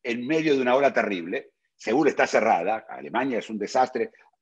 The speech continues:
co-, cancelaron básicamente las Navidades en Alemania. Y, por supuesto, lo, no, no es que los otros países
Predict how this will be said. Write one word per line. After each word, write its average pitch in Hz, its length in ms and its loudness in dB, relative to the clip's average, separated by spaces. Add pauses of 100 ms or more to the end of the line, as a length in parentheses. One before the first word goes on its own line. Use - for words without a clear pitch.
(180)
co-, 127 200 -4
cancelaron 131 540 2
básicamente 123 480 0
las 101 100 -2
Navidades 101 580 -2
en 87 100 -10
Alemania. 82 520 -8 (960)
Y, 190 220 6
por 190 160 4
supuesto, 208 340 6
lo, 139 140 2
no, 120 160 -8
no 139 140 0
es 196 80 2
que - 100 -2
los 143 120 0
otros 151 220 0
países 135 640 -2